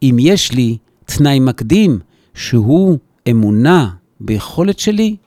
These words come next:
להשתנות. האמונה הזאת, ביכולת שלי להשתנות, מכילה מצד אחד ידיעה שהעולם הוא יציב,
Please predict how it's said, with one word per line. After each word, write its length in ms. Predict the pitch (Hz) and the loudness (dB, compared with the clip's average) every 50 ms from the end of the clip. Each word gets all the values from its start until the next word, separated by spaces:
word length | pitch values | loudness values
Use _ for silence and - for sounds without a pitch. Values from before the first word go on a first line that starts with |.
| - | -14
להשתנות. 680 | 110 104 98 - - - 98 95 92 87 85 - - - - _ _ _ _ _ - | -12 -10 -10 -10 -8 -10 -8 -8 -8 -10 -10 -14 -20 -20 -20 _ _ _ _ _ -10
האמונה 440 | 98 98 98 101 113 135 175 190 | -8 -6 -4 -2 -2 0 0 0
הזאת, 560 | 180 120 95 92 120 156 160 131 113 - - - - _ _ _ _ | -2 -4 -4 -4 -2 0 0 0 -2 -6 -12 -20 -20 _ _ _ _
ביכולת 440 | - 90 85 - - 143 170 180 - | -14 -12 -12 -8 -4 -4 -4 -4 -4
שלי 240 | - - 127 120 120 | -6 -8 -6 -4 -4
להשתנות, 640 | 104 101 - - - 92 98 120 160 202 - - - - - - _ _ _ _ _ - | -4 -6 -8 -8 -8 -4 -2 0 0 0 -2 -4 -12 -20 -20 -20 _ _ _ _ _ -4
מכילה 380 | - - - - 185 202 233 226 | -4 -2 -2 -2 0 0 2 2
מצד 340 | 208 170 - - 185 170 175 | 0 0 0 0 0 0 0
אחד 260 | - - 160 151 139 | -2 -2 -2 -2 -2
ידיעה 360 | 143 123 123 143 147 151 139 | -2 0 0 2 2 2 2
שהעולם 460 | - - 139 120 117 117 127 127 127 | 0 0 0 0 0 2 2 2 2
הוא 120 | 127 120 110 | 2 2 0
יציב, 440 | 98 - - - - 92 95 107 | -2 -4 -6 -8 -8 -8 -8 -8